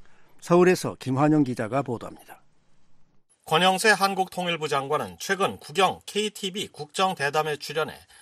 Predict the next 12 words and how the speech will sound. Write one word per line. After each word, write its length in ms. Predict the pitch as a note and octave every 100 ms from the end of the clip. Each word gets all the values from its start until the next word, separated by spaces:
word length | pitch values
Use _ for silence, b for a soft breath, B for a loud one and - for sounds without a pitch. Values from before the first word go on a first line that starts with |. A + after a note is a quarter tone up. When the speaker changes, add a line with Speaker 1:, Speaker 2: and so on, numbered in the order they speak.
| b
Speaker 2:
지금 280 | - D#3 G#3
남북 340 | A#2+ D3 F3
관계에서 460 | F3+ F#3 F3 F3 A3
가장 340 | - F3 F3
시급한 500 | F3 - F3 - D#3+
일은 280 | E3+ C#3 F2
대화가 420 | - C#3 D#3+ E3 G3
이루어지는 500 | D#3 D#3+ D3+ D3+ D3
것이라며 560 | C3 - C3+ A2 - _ B B B
올해는 420 | C#3+ F3 F3+ A2+
어떻게 360 | A#2 - F3 F3+
해서든지 560 | D#3+ E3 F3 A2+ E2+